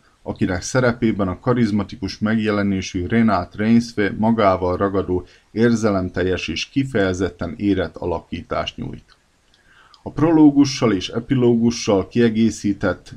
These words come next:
tizenkét fejezetből felépülő mű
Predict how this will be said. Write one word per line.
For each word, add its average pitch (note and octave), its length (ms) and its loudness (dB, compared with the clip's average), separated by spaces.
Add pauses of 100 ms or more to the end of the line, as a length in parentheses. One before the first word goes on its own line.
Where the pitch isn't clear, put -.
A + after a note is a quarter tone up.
tizenkét A2+ 600 2
fejezetből F#2+ 760 -2
felépülő G2 680 -2
mű A#2 380 2